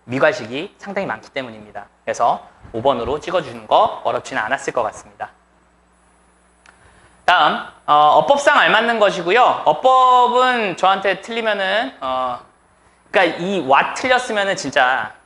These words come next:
그죠? 아무도 없죠, 근데. 왓은 두 개로 쪼개라 그랬죠. 그래서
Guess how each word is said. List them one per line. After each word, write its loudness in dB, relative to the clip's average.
그죠? -10
아무도 -4
없죠, -10
근데. -16
왓은 2
두 -2
개로 2
쪼개라 4
그랬죠. 0
그래서 -2